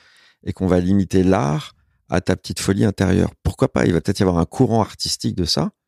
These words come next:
j'en doute pas, de gens qui se considéreront artistes, de faire les meilleures photos sur Midjourney avec les meilleures requêtes, en ayant mis, euh,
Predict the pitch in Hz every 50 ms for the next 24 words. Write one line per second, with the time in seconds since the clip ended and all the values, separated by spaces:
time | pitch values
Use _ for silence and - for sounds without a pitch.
0 | _ _ _ _ _ _ - - 90 82 78 78 - _ - - 71 78 - 87
1 | 80 87 107 - - - - - - - - - - 87 85 73 80 78 - -
2 | - - - 135 - - _ _ - - - - _ - 76 - - 110 104 -
3 | 64 50 - 78 98 113 113 117 104 - - - - 95 - - 120 127 - -
4 | 85 80 82 82 80 82 85 80 78 87 113 123 104 82 - - 73 76 87 90
5 | 95 90 82 85 82 - 110 123 - - - _ - - - _ - _ _ -
6 | - 78 82 82 85 78 78 69 76 87 98 113 120 113 95 85